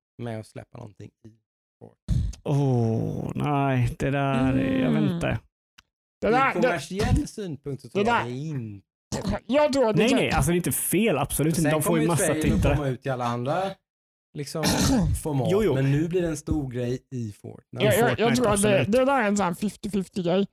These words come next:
Speaker 3: Det kan
Speaker 1: Mm.
Speaker 3: bli fantastiskt bra, eller så kan det bli kalkon. Att alla hans
Speaker 1: Historiskt sett så, jag har inte, jag, för jag
Speaker 3: Nej,
Speaker 1: spelar
Speaker 3: nej,
Speaker 1: inte
Speaker 3: men jag,
Speaker 1: Fortnite
Speaker 3: jag får
Speaker 1: aktivt.
Speaker 3: förklara nu.
Speaker 1: Mm.
Speaker 3: Att det kan vara att hans fans, inom citationstecken,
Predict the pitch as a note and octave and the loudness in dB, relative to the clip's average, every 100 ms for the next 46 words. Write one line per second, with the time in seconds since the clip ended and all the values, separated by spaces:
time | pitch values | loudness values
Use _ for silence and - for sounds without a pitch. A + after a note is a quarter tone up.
0 | _ _ - G#3+ A#3 A3+ G3 - - A3 | _ _ -2 0 2 4 2 0 -2 0
1 | B3+ C4+ - G#3+ A3 F#3 G#3 - _ _ | 2 0 -2 -4 -2 0 0 -2 _ _
2 | _ _ _ - F#3+ F#3+ F#3 G#3 G3+ F3+ | _ _ _ -4 0 0 0 2 2 2
3 | - - G3 E3 - - E3+ F#3 E3 _ | 0 0 0 -2 -6 -6 -2 -2 -4 _
4 | _ _ _ - - G3 G3 G3+ G3+ F#3+ | _ _ _ -6 -4 0 0 2 2 0
5 | C#3 - G#3 C4 B3+ G3+ - D#3 D#3 F3 | 0 2 2 2 -2 -4 -4 -4 -2 -2
6 | F3 C#3 C3+ - C3 - D4 - G#3 C4 | -2 -2 -2 -4 -8 0 4 4 2 0
7 | D4+ D4 C#4 D#4+ D#4+ D#4+ C#4+ F4 D#4+ A3+ | 0 0 2 2 0 -4 -2 0 2 0
8 | E3+ - A#2 C#3+ D3 _ _ _ - G#3 | -2 -4 -6 -6 -8 _ _ _ -2 2
9 | G#3 G#3+ G3+ F3 F#3 A#3 A#3+ A3+ - - | 2 2 2 2 2 2 2 2 -2 -4
10 | _ _ _ _ _ _ _ - - G3+ | _ _ _ _ _ _ _ -8 -2 0
11 | A#3 C#4 D#4 - - - - A3+ G#3+ A3 | 0 -2 -4 -4 -6 -6 -4 0 0 0
12 | G#3 A3+ A3+ F#3+ A3+ B3+ | 0 0 0 -2 -2 -4